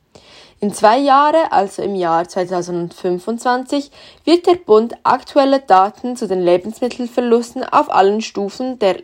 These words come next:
Liefer- beziehungsweise Wertschöpfungskette, sprich Landwirtschaft, verarbeitende Industrie, Handel, Gastronomie und Haushalte, veröffentlichen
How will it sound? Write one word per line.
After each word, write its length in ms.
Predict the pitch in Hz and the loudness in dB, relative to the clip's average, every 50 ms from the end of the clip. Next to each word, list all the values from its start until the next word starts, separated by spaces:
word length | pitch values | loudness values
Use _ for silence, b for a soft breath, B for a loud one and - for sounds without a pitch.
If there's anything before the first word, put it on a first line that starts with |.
| _ | _
Liefer- 340 | - 196 190 196 196 - - | -8 -6 -6 -6 -6 -6 -6
beziehungsweise 800 | - - 208 - - - 185 180 185 185 180 190 175 170 175 b b b _ | -6 -6 -6 -8 -8 -6 -6 -6 -6 -4 -4 -2 -2 -2 -2 b b b _
Wertschöpfungskette, 1300 | - 190 196 202 202 - - 262 240 240 240 - 277 277 269 - - - 262 262 262 - - 277 - 196 B B B B B B | 2 2 2 2 2 -2 -2 -2 -2 -2 -2 -4 -6 -6 -6 -6 -2 -2 -2 -2 -2 -2 -2 -2 -2 -2 B B B B B B
sprich 400 | - - - - 196 196 190 190 | -20 -14 -2 2 2 2 2 2
Landwirtschaft, 840 | - 170 170 170 180 190 - 226 226 226 - - 254 247 262 254 - _ | 0 0 0 0 0 0 0 -2 -2 -2 0 2 2 2 2 -2 -10 _
verarbeitende 840 | - - - - 170 180 - - 180 170 180 180 - 196 180 190 180 | -10 -4 -2 0 2 0 0 0 -2 -2 -2 -4 -6 -8 -8 -8 -6
Industrie, 760 | - 175 180 175 175 - - - - 185 196 233 277 311 302 - - | -6 -6 -6 -8 -8 -10 -14 -12 -8 -6 -4 -4 -4 -4 -6 -6 -2
Handel, 520 | - 196 190 196 202 202 240 254 285 302 | -2 0 0 -2 -4 -6 -4 -4 -4 -4
Gastronomie 840 | 294 - 202 196 196 - - - 202 196 190 190 190 190 190 185 - | -4 -2 -2 -2 -2 -4 -6 -6 -2 -2 -2 -2 -2 -2 -2 -4 -4
und 240 | - 196 196 180 | -6 -6 -6 -4
Haushalte, 640 | 180 170 165 175 175 - 208 208 226 220 - 262 269 262 B B B B B B | -2 -2 -2 -2 -2 -2 -2 -2 -2 -2 -2 -4 -4 -4 B B B B B B
veröffentlichen 880 | - - - - 208 220 226 - 240 233 226 240 240 233 233 - 262 | -2 0 4 4 4 4 4 0 -6 -6 -4 -4 -4 -4 -4 -8 -10